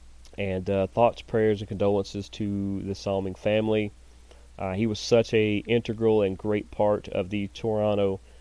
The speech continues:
Maple Leafs organization. He still holds records as, uh, for the most goals,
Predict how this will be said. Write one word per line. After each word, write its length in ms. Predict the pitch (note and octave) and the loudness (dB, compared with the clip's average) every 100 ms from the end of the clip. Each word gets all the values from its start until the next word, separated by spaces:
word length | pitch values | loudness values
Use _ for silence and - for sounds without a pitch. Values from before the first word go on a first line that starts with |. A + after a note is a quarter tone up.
| - - | -18 -2
Maple 300 | G#2 G#2 G#2 | -2 0 0
Leafs 240 | G#2 G2+ | 0 -2
organization. 920 | - G#2+ G2+ G2 F#2+ G#2+ A2 A2 A2 - - - - - - | -2 -2 -2 -2 2 2 2 -4 -6 -12 -20 -20 -20 -20 -8
He 120 | - | -2
still 300 | B2+ - C3 | 0 4 6
holds 340 | B2 B2 A#2+ A2 | 8 8 8 4
records 600 | A#2 A#2+ A#2+ A2 - - | 4 4 2 -2 -4 -4
as, 480 | A#2 A2 A2 G2 - | 2 4 4 2 0
uh, 540 | G#2+ G#2+ G2+ G2+ G2+ - - - - - - - - - - - - | 2 4 2 2 2 0 -8 -20 -20 -20 -20 -20 -20 -20 -20 -20 -20
for 640 | - A2+ A2 G#2+ G#2 G2+ G#2 - - - - - - | 0 0 2 2 4 2 -2 -10 -20 -20 -20 -20 -12
the 60 | - | -6
most 360 | G#2 A#2 A2+ - | 2 4 4 4
goals, 540 | A#2 A#2+ A#2 A2 - | 6 8 6 2 -6